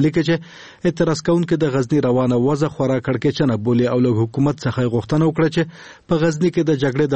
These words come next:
پای ته رسولو او د امنیت د ټینګولو په برخه کې د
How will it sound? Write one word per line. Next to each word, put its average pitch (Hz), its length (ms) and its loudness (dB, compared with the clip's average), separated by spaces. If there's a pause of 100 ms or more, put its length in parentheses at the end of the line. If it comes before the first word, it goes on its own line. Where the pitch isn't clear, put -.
پای 127 180 0
ته 123 120 0
رسولو 139 460 2 (380)
او 151 100 2
د 151 220 -2
امنیت 165 320 2
د - 100 2
ټینګولو 156 480 2
په 127 40 -2 (100)
برخه 113 200 -2
کې 139 180 -2
د 151 40 4